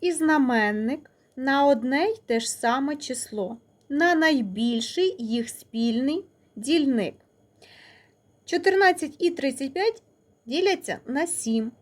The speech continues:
Отже, чотирнадцять ділимо на сім буде два, тридцять п'ять ділимо на сім буде п'ять. Отримали нескоротний дріб дві п'ятих.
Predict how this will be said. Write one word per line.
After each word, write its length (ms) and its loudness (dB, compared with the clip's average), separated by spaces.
Отже, 220 -2
чотирнадцять 760 0
ділимо 440 0
на 180 2
сім 420 -4
буде 320 -2
два, 560 -4
тридцять 420 -2
п'ять 220 4
ділимо 400 -2
на 140 0
сім 320 -6
буде 360 -4
п'ять. 540 -2
Отримали 560 -2
нескоротний 680 0
дріб 260 -4
дві 260 -6
п'ятих. 640 -4